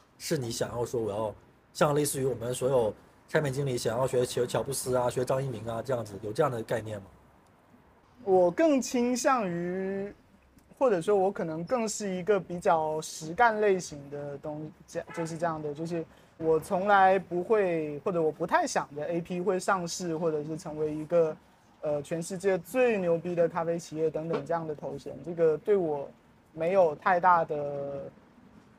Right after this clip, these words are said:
Speaker 2: 就是触动。
Speaker 1: 嗯。
Speaker 2: 呃，我更希望的就是维持在一个好的品质，就是我觉得我对这个世界、对这个国家的可能的贡献，就是让一部分人能真正喝到好喝的咖啡。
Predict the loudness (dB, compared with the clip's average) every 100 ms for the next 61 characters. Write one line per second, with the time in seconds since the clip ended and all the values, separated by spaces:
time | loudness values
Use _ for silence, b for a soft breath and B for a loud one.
0 | _ -12 -4 -4 -2 -6 -6 -6 -4 0
1 | 0 0 -12 -12 -10 -12 -20 _ -10 -8
2 | -6 -2 0 0 0 2 4 4 2 -2
3 | -4 -4 -4 -2 -2 -4 -8 -20 _ 6
4 | 6 6 0 2 2 6 6 6 4 2
5 | 0 0 -8 -8 -8 -2 2 2 2 -2
6 | 0 2 2 2 8 10 10 10 4 6
7 | 6 6 4 6 8 8 6 2 0 -4
8 | 4 4 6 6 6 4 4 2 4 4
9 | 2 -2 -4 -4 -2 0 0 -2 -2 0
10 | 0 0 -4 -4 -4 0 0 -2 -6 -8
11 | -6 -2 -2 -2 0 0 -2 -6 -8 -6
12 | -6 -6 -8 -10